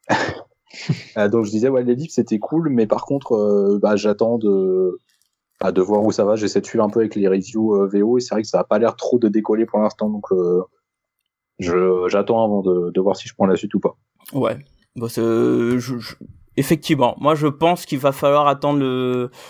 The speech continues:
Speaker 2: le petit truc en plus, euh, pour que ça devienne vraiment une série incontournable, quoi.
Speaker 1: Ouais,
Speaker 2: À
Speaker 1: c'est
Speaker 2: voir.
Speaker 1: ça. De Chris, Chris Samnee, il y a d'autres trucs, euh, que, que j'aime bien chez lui, donc, euh, je préfère, euh, enfin, typiquement, je préfère le suivre sur sa série là qui va, qui sort, euh, bientôt chez quatre cent quatre Comics,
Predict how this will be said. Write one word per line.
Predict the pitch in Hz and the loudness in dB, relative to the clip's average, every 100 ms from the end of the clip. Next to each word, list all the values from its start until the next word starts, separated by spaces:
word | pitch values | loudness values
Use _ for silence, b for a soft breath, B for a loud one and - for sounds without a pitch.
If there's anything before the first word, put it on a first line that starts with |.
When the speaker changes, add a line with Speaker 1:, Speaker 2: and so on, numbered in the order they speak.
| B - | B 0
Speaker 2:
le | 135 139 | 0 0
petit | 165 175 | -4 -4
truc | - 165 156 | -8 -6 -6
en | |
plus, | 139 147 156 - | -4 -4 -4 0
euh, | 131 123 | 0 0
pour | - 135 | -2 -6
que | - | -4
ça | 135 127 | -2 -2
devienne | 127 131 131 | 0 0 0
vraiment | 123 135 139 | 2 2 0
une | 139 131 | -2 -4
série | - 127 131 127 | -6 -4 -2 -2
incontournable, | 120 - 120 123 113 120 | -4 -6 -8 -8 -8 -12
quoi. | - - B B B B B - | -16 -20 B B B B B 0
Speaker 1:
Ouais, | 95 | 2
Speaker 2:
À | |
Speaker 1:
c'est | 90 | 4
Speaker 2:
voir. | 113 | 2
Speaker 1:
ça. | - 82 | 2 2
De | 82 | 2
Chris, | 90 98 - - | 0 0 -2 -6
Chris | - - | -2 0
Samnee, | - 104 107 | 2 2 4
il | 104 | 2
y | |
a | 90 | 2
d'autres | 92 - | -2 -2
trucs, | 101 98 | -2 2
euh, | 90 82 82 | 2 2 -2
que, | - 82 80 - 90 - - | -4 -6 -6 -12 -16 -10 -2
que | 87 | 0
j'aime | 87 90 | 2 2
bien | - | 0
chez | - | 0
lui, | 92 98 | 2 0
donc, | 90 85 92 | 0 -4 -2
euh, | 90 | 0
je | |
préfère, | - 95 98 92 | 0 0 0 2
euh, | 87 87 - _ _ _ _ _ _ _ _ | 0 -2 -12 _ _ _ _ _ _ _ _
enfin, | 117 | -6
typiquement, | 95 90 98 | -2 0 0
je | - | 0
préfère | 104 90 | 0 0
le | - | 0
suivre | 98 | -4
sur | - - | -2 -2
sa | 95 | 0
série | - 92 | 2 2
là | 92 | 0
qui | - 90 | 0 -2
va, | 85 - | -2 -2
qui | 98 | -2
sort, | - 92 | 0 0
euh, | 87 87 | -2 -2
bientôt | 92 90 92 | -2 0 -4
chez | - | -2
quatre | - 87 | -4 -2
cent | 92 | -2
quatre | - - | -2 0
Comics, | 92 95 | 0 0